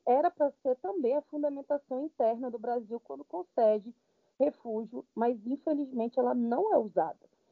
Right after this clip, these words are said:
E ela não é usada propositalmente pra não criar precedentes. Então, só aí a gente já começa a ver uma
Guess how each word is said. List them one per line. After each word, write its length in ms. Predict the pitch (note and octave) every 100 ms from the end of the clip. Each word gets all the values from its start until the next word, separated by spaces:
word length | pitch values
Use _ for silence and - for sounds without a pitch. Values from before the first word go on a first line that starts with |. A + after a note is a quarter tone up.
| _
E 40 | G3+
ela 160 | A3
não 160 | C4 C#4+
é 60 | C#4+
usada 340 | C#4+ A3+ A#3
propositalmente 840 | - B3 - B3 - C4 B3 G#3+ -
pra 80 | A#3+
não 140 | A3+
criar 240 | A3 A3+
precedentes. 680 | G#3+ A3+ A3 C#4 G#3 F3 - _ _ _ _ _ _ _
Então, 240 | A3+ G#3+ A3+
só 160 | - C4+
aí 220 | C4+ A#3
a 60 | A#3
gente 200 | A#3+ A#3
já 80 | B3
começa 440 | - A3 G#3+ B3+
a 20 |
ver 140 | G#3 G#3
uma 200 | A3+